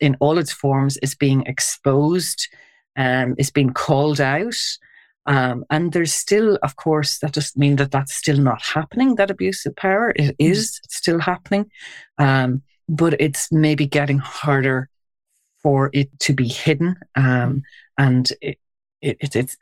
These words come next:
Speaker 1: there's, there's more in place. So th-, there have
Speaker 2: Yeah.
Speaker 1: been huge shifts and changes,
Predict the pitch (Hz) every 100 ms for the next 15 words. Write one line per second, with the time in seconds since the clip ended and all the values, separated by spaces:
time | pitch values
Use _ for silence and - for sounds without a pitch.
0 | - 147 135 131 - 139 151 147 143 135
1 | 127 135 139 - 208 - 226 208 196 233
2 | 302 156 156 147 165 180 165 - 175 165
3 | - 143 139 151 151 190 226 262 254